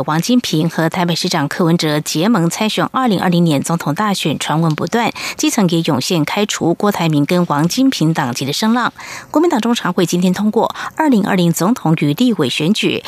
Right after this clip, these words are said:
国民党党员行为规范》，明定国民党员如果未经党的提名，不得自行向选委会登记参选，否则一律予以开除或撤销党籍处分。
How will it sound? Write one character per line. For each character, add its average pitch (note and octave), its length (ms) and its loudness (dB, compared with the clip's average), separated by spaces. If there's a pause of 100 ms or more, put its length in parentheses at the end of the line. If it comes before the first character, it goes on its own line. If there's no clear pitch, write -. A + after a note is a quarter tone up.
(180)
国 A#3+ 100 2
民 C#4 80 4
党 F#3+ 200 2
党 D3 240 0
员 C#3 180 0
行 E3 300 0
为 C#3+ 100 0
规 A3+ 160 2
范》， A#3+ 220 0 (100)
明 E3+ 220 4
定 A#3 200 2 (200)
国 B3+ 100 4
民 C4+ 100 6
党 F#3 260 2
员 D#3 220 2
如 F#3 140 0
果 F3+ 220 2
未 E3+ 100 4
经 F3 220 2
党 C#3+ 240 -2
的 E3 100 -2
提 E3+ 240 0
名， F3+ 240 4
不 - 140 0
得 D3+ 180 0
自 E3+ 220 0
行 D#3 360 0 (240)
向 F3 320 -2
选 G3+ 240 -2
委 C4 80 2
会 F3 200 -2
登 D#3+ 180 0
记 - 100 -2
参 B3+ 220 -2
选， F#3 260 -2
否 C#3+ 200 -2
则 C#3+ 140 -4
一 D#3 180 -2
律 G3+ 200 2 (200)
予 F#3 160 4
以 C#3+ 100 4
开 - 260 -2
除 D3+ 220 -2
或 D#3 180 0
撤 D3+ 160 -2
销 G3 280 -2
党 D3+ 240 -4
籍 - 260 -6
处 - 160 -4
分。 C3+ 300 -4